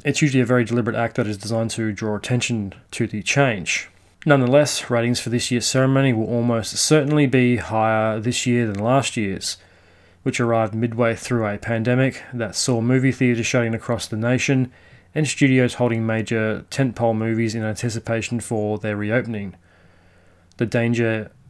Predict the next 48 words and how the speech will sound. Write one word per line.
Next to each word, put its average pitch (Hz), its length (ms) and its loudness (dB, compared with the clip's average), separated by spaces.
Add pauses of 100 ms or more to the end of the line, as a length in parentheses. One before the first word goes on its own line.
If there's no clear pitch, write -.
(320)
is, 127 160 0
since 156 320 2
the 131 120 4
ratings 123 360 4
are 117 40 -2
probably 120 320 0
going 113 280 0
to 123 80 -4
go 110 160 0
up 107 100 -2
anyway, 127 560 2
the 107 80 -8
people 117 320 -2
who 107 400 -2 (720)
have 110 160 -2
advocated 113 560 -2
for - 140 -6
the 104 100 -6
silliness 123 560 0
will 113 220 0
be 110 120 -2
empowered 110 440 -2
to - 80 -12
say, 107 280 -2
'See, 139 300 2
it 113 100 2
works,'" 113 500 0
Harris 107 340 -6
said. 98 260 -4 (960)
Another 117 220 -2
good 104 180 -8
point, 123 400 -2 (340)
because - 300 0
they 120 160 4
will 113 100 -2
just 117 200 -2
justify 110 800 0 (120)
cutting 117 300 0
out 110 220 -4
those 110 200 -6
eight 107 220 -6
categories 107 640 -2
as 104 260 -6
proof - 460 -4
that 104 160 -4
their 113 100 -6
changes 107 400 -4
worked. 107 420 -4